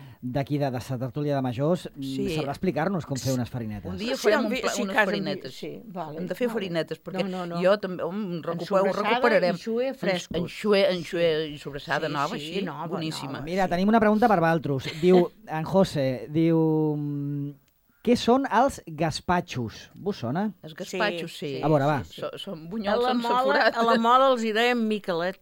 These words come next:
Speaker 2: Sí, sí.
Speaker 3: I Valtros també.
Speaker 2: Eh, sa mamà sé que a vegades li deia, «Sí, vaig a
Speaker 3: Sí.
Speaker 2: fer miquelets.»
Speaker 3: I sa mamà, com que era una dona que, mm, jo li he semblat bunyoleres, no em sent ni una ni l'altra, no... Però,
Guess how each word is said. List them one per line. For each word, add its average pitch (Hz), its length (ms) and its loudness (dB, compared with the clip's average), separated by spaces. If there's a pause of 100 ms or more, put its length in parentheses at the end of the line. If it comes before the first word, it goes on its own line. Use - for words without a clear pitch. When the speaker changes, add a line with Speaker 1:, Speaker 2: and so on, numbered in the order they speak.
Speaker 2:
Sí, 202 320 -4 (300)
sí. 147 400 -10
Speaker 3:
I 170 80 -10
Valtros 180 380 -10
també. 190 460 -8
Speaker 2:
Eh, 202 180 -2
sa 196 120 -4
mamà 196 260 -2
sé 226 140 -8
que 233 80 -10
a - 20 -6
vegades 240 220 -4
li 202 60 -4
deia, 202 120 -4
«Sí, 208 140 -10
vaig 196 160 -4
a 196 60 -6
Speaker 3:
Sí. 180 80 -6
Speaker 2:
fer 202 100 -4
miquelets.» 196 500 -4 (140)
Speaker 3:
I 220 100 -4
sa 226 200 0
mamà, 226 580 2
com 202 180 0
que 214 140 -6
era 202 140 -2
una 196 160 -2
dona 208 340 0
que, 202 220 -4 (100)
mm, 180 540 -8
jo 185 240 0
li 185 120 -2
he 180 40 -4
semblat 185 480 -4
bunyoleres, 202 880 -2
no 190 240 -2
em 175 80 -6
sent 180 220 -6
ni 180 80 -6
una 175 180 -8
ni 165 80 -8
l'altra, 190 500 -6
no... 170 440 -6 (520)
Però, 190 360 6